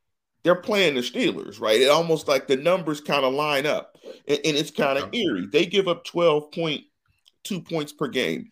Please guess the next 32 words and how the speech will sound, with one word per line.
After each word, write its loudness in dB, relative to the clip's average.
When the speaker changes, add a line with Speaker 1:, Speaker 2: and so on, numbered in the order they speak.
Speaker 1:
Steelers -4
average -2
thirteen 0
a -4
game. -10
Um, 0
you -4
know, -8
they've 0
given 0
up, -2
um, 2
they're 2
only 0
giving -2
up -4
four -2
point -8
six -10
yards 0
per -10
play. 0
I -6
think -8
the -8
Steelers -4
get, -6
like, -10
four 0
and -2
a -2
half, -6